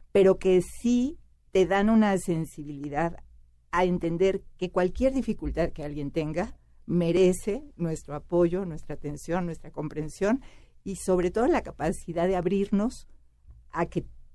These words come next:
todas las personas son personas completas, <laughs> con algunas dificultades, digamos, puede ser de movilidad, puede ser en el lenguaje, puede ser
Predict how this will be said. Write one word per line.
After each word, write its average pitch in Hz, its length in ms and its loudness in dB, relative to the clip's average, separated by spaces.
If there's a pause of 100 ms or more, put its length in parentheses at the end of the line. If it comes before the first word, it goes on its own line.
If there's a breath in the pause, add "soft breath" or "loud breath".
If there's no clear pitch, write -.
(140)
todas 226 320 2
las 180 220 2
personas 202 680 0 (220)
son 185 180 2
personas 185 520 -4 (420)
completas, 233 840 -4 (140 soft breath)
<laughs> - 180 -20 (120)
con 233 120 4
algunas 180 500 2
dificultades, 156 880 -2
digamos, 151 480 -2
puede 143 240 -4
ser 147 180 -10
de 143 80 -8
movilidad, 127 600 -10
puede 131 320 -6
ser 110 200 -12
en 120 120 -4
el 110 80 -12
lenguaje, 143 480 4
puede 151 240 2
ser 160 240 0